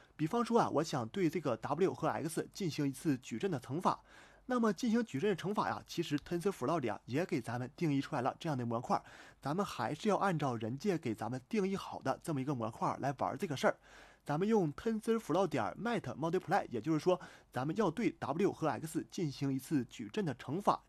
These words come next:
这样咱们就可以得出来一个 Y 的值了。那么下面，刚才啊，咱们说的是一个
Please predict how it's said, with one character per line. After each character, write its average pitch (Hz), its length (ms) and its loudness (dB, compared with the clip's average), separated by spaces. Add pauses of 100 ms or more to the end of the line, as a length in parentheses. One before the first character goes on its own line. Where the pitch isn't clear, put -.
这 247 140 0
样 196 200 2
咱 113 120 -6
们 110 100 -4
就 143 80 0
可 156 140 0
以 120 60 0
得 120 180 -4
出 - 120 -6
来 147 60 0
一 127 80 -4
个 120 320 -2
Y 180 140 2
的 151 100 -2
值 110 200 -4
了。 175 180 4 (580)
那 240 100 0
么 226 140 4
下 247 220 2
面， 202 80 -2 (100)
刚 254 160 4
才 151 140 2
啊， 151 180 4
咱 117 140 -4
们 131 80 -4
说 185 200 4
的 160 160 2
是 139 160 0
一 147 120 4
个 143 340 4